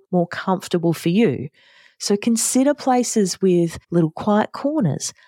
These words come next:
little outdoor spaces where you can retreat for a few moments of peace. Sometimes when you have more mature guests,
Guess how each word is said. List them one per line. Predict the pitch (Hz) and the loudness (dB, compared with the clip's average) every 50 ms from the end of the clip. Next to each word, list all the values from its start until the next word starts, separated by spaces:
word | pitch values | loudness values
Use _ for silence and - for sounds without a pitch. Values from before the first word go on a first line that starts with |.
| _ _ | _ _
little | 180 180 175 180 180 | 0 2 2 4 4
outdoor | 190 208 208 - - - 254 269 285 294 277 | 4 2 2 0 0 0 2 2 4 2 2
spaces | - - - 165 147 139 - - 156 139 151 | 0 0 0 0 0 0 -2 -4 -4 -2 0
where | 160 160 170 | 2 2 2
you | 175 - | 0 0
can | - 175 | 0 0
retreat | 175 180 - - - 220 240 254 - | 0 0 0 0 0 0 0 0 -2
for | - - 214 | -2 0 0
a | 185 | 0
few | - - - 160 147 143 135 | 0 -2 -4 -2 -2 -2 0
moments | 135 131 - 135 135 135 139 - - | -2 -2 -2 0 -2 -4 -4 -2 -2
of | 160 - - | -4 -4 -2
peace. | - - 277 285 175 - - - - - - - - - - - _ _ | -2 0 0 0 0 -2 -4 -6 -6 -6 -8 -10 -18 -20 -20 -20 _ _
Sometimes | - - - 233 233 240 254 - 247 233 214 202 - | -6 0 2 2 2 2 0 0 2 2 2 2 2
when | 202 185 | 2 2
you | 185 185 | 2 2
have | 156 180 180 160 - | 2 2 0 -2 0
more | 151 156 160 170 | 0 0 2 2
mature | 202 208 208 - - 170 170 196 214 | 0 0 -2 -2 -2 2 2 2 2
guests, | 196 156 117 - 196 226 - - - - - | 2 0 0 0 0 -2 -4 -4 -6 -8 -10